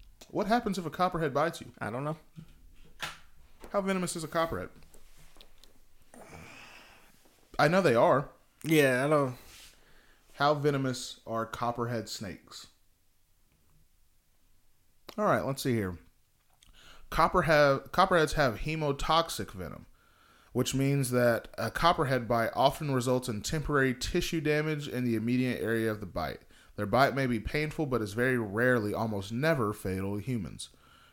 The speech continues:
Speaker 1: Children, the elderly, and people with compromised immune systems may have a strong reaction.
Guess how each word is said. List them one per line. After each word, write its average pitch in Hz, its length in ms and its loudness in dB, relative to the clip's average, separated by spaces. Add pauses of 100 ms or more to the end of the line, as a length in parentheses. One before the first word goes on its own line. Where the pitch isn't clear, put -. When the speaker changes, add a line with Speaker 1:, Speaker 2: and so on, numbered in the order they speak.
(220)
Speaker 1:
Children, 127 520 -2
the 113 120 0
elderly, 120 480 0
and 104 100 -4
people 113 320 -2
with 101 160 -6
compromised 117 560 -4
immune 170 280 -2
systems 98 520 -6
may 104 140 -6
have 101 160 -4
a 95 60 -8
strong 113 560 -2
reaction. 87 640 -6